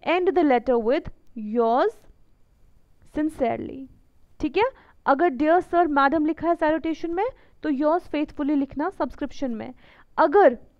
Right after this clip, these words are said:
नेम ही लिखा है, ओके, तो वहाँ पे "Yours sincerely" लिखना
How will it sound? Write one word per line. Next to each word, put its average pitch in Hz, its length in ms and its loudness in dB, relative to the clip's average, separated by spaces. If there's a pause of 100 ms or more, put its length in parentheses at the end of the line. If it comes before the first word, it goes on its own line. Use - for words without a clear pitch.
(1000)
नेम 349 420 0
ही 370 120 0
लिखा 262 340 0
है, 226 260 -8 (380)
ओके, 320 260 0 (480)
तो 330 100 0
वहाँ 302 400 0
पे 359 220 -2 (240)
"Yours 269 420 0
sincerely" 262 640 -2
लिखना 247 400 -4